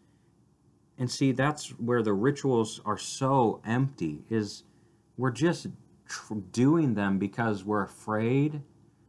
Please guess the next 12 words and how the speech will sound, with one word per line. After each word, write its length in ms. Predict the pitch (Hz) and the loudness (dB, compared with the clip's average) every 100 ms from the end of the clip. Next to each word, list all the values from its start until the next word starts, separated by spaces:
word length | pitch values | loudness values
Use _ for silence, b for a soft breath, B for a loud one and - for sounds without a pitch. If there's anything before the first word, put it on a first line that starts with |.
| b | b
of 140 | 101 98 | -6 0
not 340 | 104 113 107 | 2 2 2
making 520 | 95 90 107 110 147 | 0 0 0 -2 -2
it 220 | 151 151 135 | 0 -2 -6
if 140 | - | -6
we 120 | 104 | -6
don't, 560 | 85 82 90 101 139 165 - b b b | -6 -4 -2 0 0 -4 -12 b b b
but 100 | - | -4
there 140 | 135 123 | 0 0
isn't 320 | 160 180 - | 0 0 -2
really 400 | 110 120 123 113 | 0 2 2 0
any 460 | 107 120 117 107 | 0 0 2 0